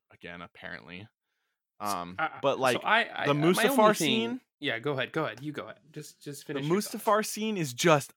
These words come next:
Speaker 1: I, I go back, I go on YouTube and look that thing up just to watch it a cou-, ag-, again, like, once a month. Because it
Speaker 2: Sure.
Speaker 1: is so good.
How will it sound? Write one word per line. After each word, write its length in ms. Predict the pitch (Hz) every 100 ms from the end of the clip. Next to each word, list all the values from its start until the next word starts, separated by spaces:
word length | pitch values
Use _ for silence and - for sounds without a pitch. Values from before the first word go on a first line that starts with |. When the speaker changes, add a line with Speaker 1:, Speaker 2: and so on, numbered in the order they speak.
| -
Speaker 1:
I, 280 | 170 214 170 _
I 220 | 151 208
go 320 | 190 135 175
back, 280 | 185 175 175 -
I 80 | 170
go 120 | 233
on 140 | 247 170
YouTube 540 | 135 180 - 214 214 214 _ -
and 140 | 143
look 280 | 139 165 -
that 240 | 160 151
thing 240 | - 151 123
up 240 | 107 - _ _ _
just 280 | 131 180 -
to 80 | 160
watch 360 | 131 139 -
it 100 | 123
a 40 | 104
cou-, 160 | 117 -
ag-, 240 | 123 127 -
again, 500 | 123 117 104 95 92 _ _ _
like, 200 | 117 110 _ -
once 300 | 131 143 131
a 40 |
month. 480 | 123 110 92 - - _ _ _ -
Because 300 | 143 170 160
it 60 |
Speaker 2:
Sure. 100 | 202
Speaker 1:
is 140 | 175 131
so 760 | - - 175 170 185 196 208 - _ _ _ 127 120
good. 480 | 143 147 101 87